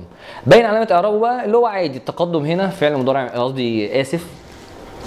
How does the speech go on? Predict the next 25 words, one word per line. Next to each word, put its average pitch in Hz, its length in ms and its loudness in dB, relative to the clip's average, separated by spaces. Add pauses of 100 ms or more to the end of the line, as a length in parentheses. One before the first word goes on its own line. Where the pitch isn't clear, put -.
(180)
للتقدم، 151 640 6 (180)
التقدم 117 300 2
ده 117 80 4
طبعا 120 340 2
اسم - 200 -2
واللام 113 220 0
حرف 127 260 -2
جر، 175 240 0 (100)
يبقى 101 240 0
اسم 139 280 -2 (220)
مجرور 107 520 2
وعلامة 104 480 -2
جره 104 240 0
الايه؟ 92 340 -2 (340)
الكسر. - 320 -2 (580)
طيب - 140 8 (420)
تعالوا 113 180 10
بقى 110 140 2
في، - 300 -10
في - 260 2
رقم 117 400 6 (180)
ج 143 260 6 (280)
بيقول: 107 460 4 (380)
حضر 156 480 4 (340)
العلماء 101 640 2